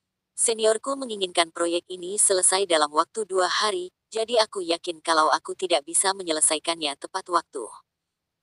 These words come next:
"Coba kulihat." Xing He duduk di tempat tidurnya.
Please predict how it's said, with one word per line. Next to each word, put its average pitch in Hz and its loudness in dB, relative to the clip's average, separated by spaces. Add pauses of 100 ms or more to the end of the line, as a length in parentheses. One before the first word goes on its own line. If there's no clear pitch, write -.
(320)
"Coba 214 4
kulihat." 185 2
Xing 226 -2
He 202 -2
duduk 202 -6
di 180 -8
tempat 170 -8
tidurnya. 175 -4